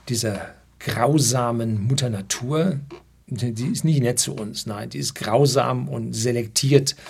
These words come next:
nach Evolutionsgesichtspunkten, dass wir da als Homo sapiens überhaupt überleben konnten und uns zu dem entwickeln konnten, was wir heute sind.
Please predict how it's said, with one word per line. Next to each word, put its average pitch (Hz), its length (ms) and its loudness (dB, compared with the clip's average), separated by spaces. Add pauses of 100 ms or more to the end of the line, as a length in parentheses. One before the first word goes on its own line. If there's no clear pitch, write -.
(280)
nach - 140 -4
Evolutionsgesichtspunkten, 131 1400 -2 (260)
dass - 160 -2
wir 123 100 -2
da 117 260 -4
als - 480 -2
Homo 120 160 -4
sapiens 107 460 -4
überhaupt 110 340 -6
überleben 107 460 -4
konnten 139 440 -2
und 139 160 -6
uns 113 200 -6
zu - 80 -4
dem 110 400 -4
entwickeln 110 380 -8
konnten, 104 320 -8
was 101 180 -8
wir 107 120 -8
heute 95 200 -8
sind. - 460 -4